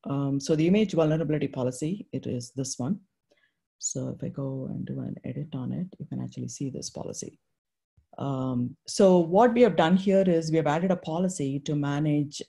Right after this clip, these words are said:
uh, the container security operator, which is an operator that is delivered. Uh, it's available on Operator Hub, and, um, you can deploy it on the OpenShift clusters, uh, to detect,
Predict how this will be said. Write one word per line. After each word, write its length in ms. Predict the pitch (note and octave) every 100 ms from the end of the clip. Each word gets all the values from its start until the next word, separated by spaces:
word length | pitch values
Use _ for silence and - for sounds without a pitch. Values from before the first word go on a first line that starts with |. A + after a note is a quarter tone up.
| -
uh, 340 | C#3 C3 B2+ A#2+ -
the 480 | C#3+ C3+ C3+ C3+ C3+ _ _ _ _ -
container 360 | E3 F3 E3
security 380 | D3+ D3+ C#3+ C3
operator, 460 | B2 - - - - _ _ _
which 240 | C#3+ C#3+
is 260 | C#3+ C3+ B2+
an 80 | C3
operator 420 | E3 D3 C#3+ C#3+
that 180 | C3 B2+
is 260 | A#2 A#2+ - -
delivered. 500 | C3+ C#3 C3+ C3+ - _ _ -
Uh, 180 | A#2 B2+ -
it's 180 | D3
available 380 | D3 D3 C#3+ C#3+
on 140 | C3 B2+
Operator 360 | B2 C3 B2
Hub, 340 | B2 B2 B2 A#2+ -
and, 460 | B2+ B2 A#2+ A#2+ - -
um, 280 | - - -
you 100 | D3
can 120 | C3+
deploy 320 | C3+ D3 C#3
it 120 | C3
on 100 | B2+
the 160 | A#2+ B2
OpenShift 420 | B2 A#2+ A2+ -
clusters, 640 | B2 - - - - - - _ _ _ _ _ -
uh, 220 | A#2+ G2
to 120 | -
detect, 500 | F3+ E3 E3 - -